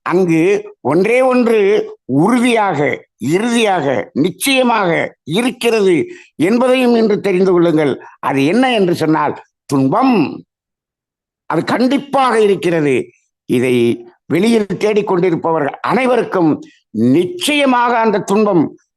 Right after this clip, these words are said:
வந்து கொண்டுதான் இருக்கிறது. இன்னும் பெரிய பெரிய துன்பம் வரவும் இருக்கிறது, வரவும் இருக்கிறது. அப்ப மனம் திரும்புங்கள் என்று ஜீசஸ் சொன்னாரே, அப்ப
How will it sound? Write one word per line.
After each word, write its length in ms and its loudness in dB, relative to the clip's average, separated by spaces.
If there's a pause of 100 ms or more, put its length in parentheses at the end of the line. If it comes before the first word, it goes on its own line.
வந்து 440 0
கொண்டுதான் 480 0
இருக்கிறது. 540 0 (480)
இன்னும் 260 2
பெரிய 380 2
பெரிய 240 4
துன்பம் 360 0 (280)
வரவும் 500 2
இருக்கிறது, 420 -2 (640)
வரவும் 480 0
இருக்கிறது. 400 -4 (1300)
அப்ப 220 0 (640)
மனம் 460 -2 (220)
திரும்புங்கள் 680 2
என்று 300 2 (320)
ஜீசஸ் 360 -2
சொன்னாரே, 380 0 (380)
அப்ப 160 -4